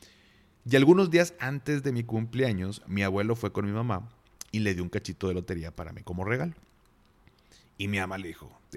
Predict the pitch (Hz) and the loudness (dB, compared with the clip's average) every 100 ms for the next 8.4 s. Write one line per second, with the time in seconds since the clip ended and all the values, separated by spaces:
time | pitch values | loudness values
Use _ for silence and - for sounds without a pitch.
0 | 58 - 92 - - - 92 87 - _ | -14 -10 -8 -8 -12 -10 -6 -6 -8 _
1 | - 107 117 117 110 120 117 98 90 - | 0 2 2 0 -2 -2 -2 -2 -6 2
2 | 104 117 113 85 87 90 98 98 101 113 | 4 4 2 -2 -2 0 0 2 0 0
3 | 117 127 127 127 127 127 - - - - | 0 0 2 4 2 0 -8 -20 -20 -4
4 | 101 117 165 190 - - - _ - 90 | 2 8 8 8 -2 -12 -16 _ -8 -6
5 | 87 78 - 107 127 - - - - - | -6 -8 -10 -10 -10 -16 -20 -20 -20 -20
6 | _ - 113 123 123 131 214 208 139 139 | _ -2 4 6 6 4 2 2 2 2
7 | 76 92 98 98 98 107 120 165 113 92 | 0 0 2 0 0 -2 -2 -2 -4 -6
8 | 85 85 98 | -10 -12 -10